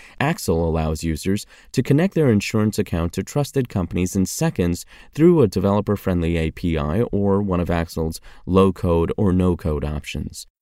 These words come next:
After launching a year ago, the company is seeing double-digit consumer and revenue growth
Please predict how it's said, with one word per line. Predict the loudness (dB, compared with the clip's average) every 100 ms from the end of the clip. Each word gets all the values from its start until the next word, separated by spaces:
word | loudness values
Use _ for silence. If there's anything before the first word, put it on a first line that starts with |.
| _
After | -2 0 2 0 0
launching | 2 2 2 -2
a |
year | 0 4 4
ago, | 4 2 0 -4 -12 -4
the |
company | 0 0 4 4
is | 4
seeing | 2 2 4 4
double-digit | 2 0 0 -2 2 2 2 0
consumer | -2 -2 0 2 2 2 2
and | 2 2 2
revenue | 0 2 0 0
growth | 0 0 0